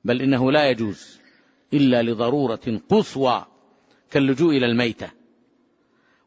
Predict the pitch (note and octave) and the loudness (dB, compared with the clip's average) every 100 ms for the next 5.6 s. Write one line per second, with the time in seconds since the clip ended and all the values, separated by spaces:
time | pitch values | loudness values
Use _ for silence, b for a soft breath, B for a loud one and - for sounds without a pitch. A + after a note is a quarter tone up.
0 | - B2 D3+ G3+ G3 D#3 - D3+ D3 - | -4 0 4 4 2 0 -2 -2 -2 0
1 | E3 F#3+ D3+ - D3 D3+ C3+ B2 - C3+ | 0 0 -2 -2 -2 0 2 2 0 2
2 | C3 C3+ D#3 G3+ E3+ D3+ C3+ A2+ B2 B2 | 2 2 2 2 0 -2 -2 -4 -4 -6
3 | A2 - _ _ b b b b b C3+ | -8 -10 _ _ b b b b b 0
4 | E3 E3 E3 G#3+ E3+ D#3+ C#3+ D#3 E3+ G#3+ | 2 2 2 2 2 2 2 2 4 2
5 | A3+ A#3+ A#3 C#3+ C3 C#3 | 2 0 0 0 0 -2